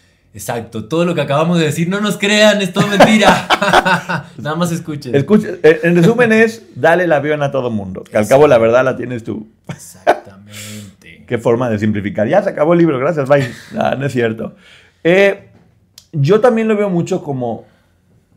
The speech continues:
Speaker 2: no hay, no, no hay que estar necios, que es lo que siempre hemos dicho, a que ya somos dueños de la verdad absoluta.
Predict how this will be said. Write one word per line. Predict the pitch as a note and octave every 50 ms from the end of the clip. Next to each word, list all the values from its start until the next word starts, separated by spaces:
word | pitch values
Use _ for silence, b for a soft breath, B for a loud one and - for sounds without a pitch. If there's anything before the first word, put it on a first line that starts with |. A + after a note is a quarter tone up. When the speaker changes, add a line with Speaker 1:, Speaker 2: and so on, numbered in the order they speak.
| _ _ -
Speaker 2:
no | D3 D3+ D#3 E3
hay, | F#3 F3 F3 F3 - _ -
no, | A#2 A2+ D#3+ D#3 E3 E3+ F#3 F#3+ G3+ G#3 G3+ - - - - - _ _ _ _ _ _ _ _ _ _ _ _ _ _ -
no | E3 D#3+ E3
hay | F3+ E3+
que | G#3+ G3+
estar | - - F#3+ F#3+ F#3 F#3 E3+
necios, | D#3+ D#3 D#3 D3+ D3+ B2+ D3 D#3+ D3 C#3+
que | E3
es | D3+
lo | D#3+
que | - C#3
siempre | A#2 C#3+ C#3 C3+ C3+ D3
hemos | C#3+ D3 C#3 D3 - _ -
dicho, | A2 A2+ A#2 B2 A2+ A2+ - B2+ A#2+ A#2 A#2 - -
a | - A2+ A2+
que | B2+ A#2+ A2+
ya | A2+ C3 C3 C#3
somos | C#3 C#3+ D3+ D3 D3 C#3 B2
dueños | C3+ C#3 C3+ C3+ C3+ C3
de | C3 A#2+
la | A2+ G#2+
verdad | G#2+ G#2 G#2 G#2+ A2 A2
absoluta. | A#2+ - - - A2 G#2+ G#2 G#2 - - - - _